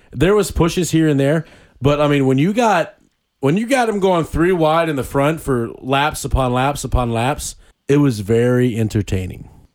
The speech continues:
Okay, so moving off the Cup race here, we'll hit that a little bit more, uh, further along in the episode. We're gonna go back into the news week for nascar.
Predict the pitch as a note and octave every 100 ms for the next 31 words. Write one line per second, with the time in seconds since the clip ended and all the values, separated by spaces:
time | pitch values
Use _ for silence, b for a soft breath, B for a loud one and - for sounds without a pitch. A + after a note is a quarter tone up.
0 | _ _ E3 G3 G3+ F3+ G3 G3+ G#3+ G3+
1 | F#3 F3+ F3+ D#3+ - E3 D#3+ D#3+ D#3 D#3+
2 | D#3 E3 D#3+ D#3 D3+ D3 C#3 C#3+ C3+ C3+
3 | C3 B2 C3 A#2+ A#2 A#2 - D3+ D3+ C#3
4 | C3 C3 C3 B2 A#2+ B2+ - B2+ D#3 G#3
5 | F#3 D#3 A2 C#3 C#3+ E3 C#3+ C#3+ C#3+ B2+
6 | B2+ B2 B2 C#3+ C#3 - A2 C#3 C#3+ -
7 | B2+ A#2+ A#2+ A#2 - B2+ B2 A#2+